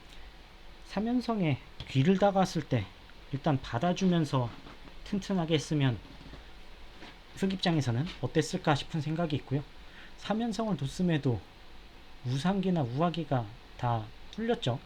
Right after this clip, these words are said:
물론 중앙에 큰 집이 나긴 했지만 좌상기, 좌변,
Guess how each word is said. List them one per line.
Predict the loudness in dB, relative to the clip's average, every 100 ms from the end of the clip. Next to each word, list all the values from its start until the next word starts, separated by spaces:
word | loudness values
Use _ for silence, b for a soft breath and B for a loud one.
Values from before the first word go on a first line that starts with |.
| -14 -18 -16 -16 -6
물론 | 0 2 2
중앙에 | 2 2 2
큰 | 2 0
집이 | 0 2
나긴 | 2 2 0
했지만 | 0 2 2 2
좌상기, | 0 0 2 2 2 2 0 -4 -14 -14
좌변, | -8 -4 -2 2 2